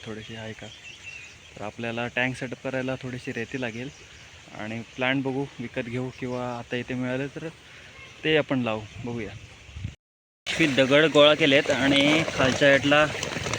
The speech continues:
रेती पण गोळा केले. रेती आणि दगड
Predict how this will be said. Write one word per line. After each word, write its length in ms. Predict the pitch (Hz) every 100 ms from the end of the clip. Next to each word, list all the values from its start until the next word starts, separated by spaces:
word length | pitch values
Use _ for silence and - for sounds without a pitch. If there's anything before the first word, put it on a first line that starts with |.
| - - - - -
रेती 380 | 131 135 - 151
पण 400 | 156 151 151 143
गोळा 160 | 127 131
केले. 280 | 135 117 139 - - - - - - - - - - - - - - - - - - - - - - - - - - - - - - - - - _ _ _ _ - - - - - -
रेती 460 | 147 147 156 - 190
आणि 400 | 180 180 185 185
दगड 380 | 143 156 160